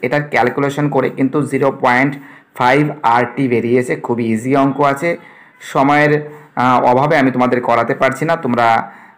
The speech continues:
আহ, এটা practice করবে এবং বাড়িতে বসে তোমাদের, যদি না পারো কমেন্টে লিখবে, আমি অবশ্যই solve করে দেবো। ঠিক আছে সুপ্রিয় দর্শকার্থী, আমাদের next প্রশ্ন কী বলেছে ওয়ান পয়েন্ট থ্রিতে?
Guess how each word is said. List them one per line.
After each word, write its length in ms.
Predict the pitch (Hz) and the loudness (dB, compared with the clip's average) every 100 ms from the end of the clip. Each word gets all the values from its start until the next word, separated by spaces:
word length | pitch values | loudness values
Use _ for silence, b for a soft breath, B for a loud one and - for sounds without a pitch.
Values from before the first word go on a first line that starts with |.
| - | -4
আহ, 560 | 123 120 120 123 - - | 0 2 2 0 -4 -6
এটা 200 | 127 123 | -4 -2
practice 420 | 120 117 139 131 | -2 -2 -4 -4
করবে 240 | 143 143 | -2 0
এবং 200 | 147 131 | 2 2
বাড়িতে 320 | 117 113 117 | 2 0 0
বসে 200 | 127 123 | -2 -2
তোমাদের, 340 | 113 117 120 151 - B B B - - | -2 0 0 -2 -6 B B B -10 -4
যদি 160 | 160 | 0
না 200 | 190 143 | 2 2
পারো 200 | - 175 | 4 0
কমেন্টে 400 | 190 131 131 143 | 2 2 2 2
লিখবে, 280 | 147 131 143 | 2 0 2
আমি 120 | 135 | 2
অবশ্যই 380 | 117 123 123 170 | 2 0 -2 -6
solve 280 | 165 107 107 | -2 -2 -2
করে 160 | - 117 | -2 -2
দেবো। 180 | 110 110 | -2 -4
ঠিক 180 | - 147 | -6 -6
আছে 120 | 156 | -6
সুপ্রিয় 320 | - - 117 | -10 -6 -4
দর্শকার্থী, 440 | 113 - 151 147 | -4 -4 -8 -4
আমাদের 200 | 135 113 | -4 -2
next 280 | 110 147 151 | -2 -4 -4
প্রশ্ন 260 | 147 143 127 | -8 -6 -6
কী 120 | 123 | -4
বলেছে 260 | 123 127 156 | -2 -2 0
ওয়ান 240 | 117 113 | -2 -2
পয়েন্ট 220 | 127 135 | -4 -4
থ্রিতে? 360 | 143 156 113 | -6 -8 -8